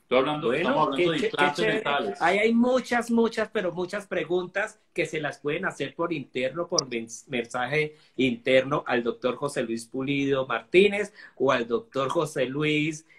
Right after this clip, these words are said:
Speaker 2: eh, Martínez, para que ahí les escriban en, en sus respectivos Instagram por, por mensaje interno. Su mensaje de despedida, doctor,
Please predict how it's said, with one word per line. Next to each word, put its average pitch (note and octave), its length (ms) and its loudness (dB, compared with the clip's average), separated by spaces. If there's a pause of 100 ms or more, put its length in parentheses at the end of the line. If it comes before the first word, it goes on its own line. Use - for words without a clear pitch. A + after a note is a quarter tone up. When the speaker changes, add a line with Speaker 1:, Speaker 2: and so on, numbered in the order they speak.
(120)
Speaker 2:
eh, C#3+ 200 2
Martínez, D3+ 1000 0 (360)
para B2+ 300 -4
que C3 260 0
ahí C#3 220 -2
les E3 180 -4
escriban F3+ 640 -2
en, D#3+ 140 -4
en C3+ 100 -6
sus B2+ 220 -10
respectivos C3 800 -2 (320)
Instagram E3+ 640 4
por, C3 220 2
por A#2 180 -2
mensaje B2+ 400 -2
interno. F3+ 540 2 (180)
Su G3 180 8
mensaje G3 460 2
de A#3+ 60 2
despedida, A3 680 0
doctor, F#3 540 -4